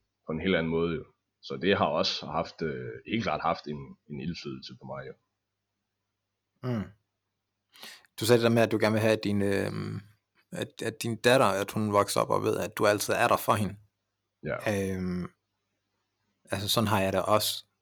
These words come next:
Speaker 2: Øh, men jeg har et spørgsmål. Det der med, at man, øh,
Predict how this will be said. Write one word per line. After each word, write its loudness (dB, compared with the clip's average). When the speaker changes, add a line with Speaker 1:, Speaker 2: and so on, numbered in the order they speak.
Speaker 2:
Øh, 0
men -6
jeg 0
har 0
et -4
spørgsmål. 0
Det 10
der 10
med, 8
at 4
man, 2
øh, 0